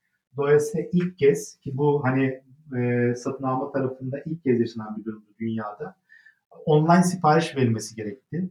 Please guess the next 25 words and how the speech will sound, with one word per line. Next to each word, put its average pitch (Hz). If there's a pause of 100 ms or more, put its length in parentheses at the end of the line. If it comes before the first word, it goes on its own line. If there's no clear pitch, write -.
(100)
E, 127
ve 165
aslında 165
o 190
taraf, 135
yani 120
o 151
sektör, -
e, 127
buna 143
hazır 151
değildi. 135 (580)
Dolayısıyla 151
markalar 160
hızla 151
bu 151
altyapıyı 139
kurmaya 120
çalıştılar. - (160)
E, 127
satın 143
alma 156
ekipleri 151
oturdukları 143
yerden, 143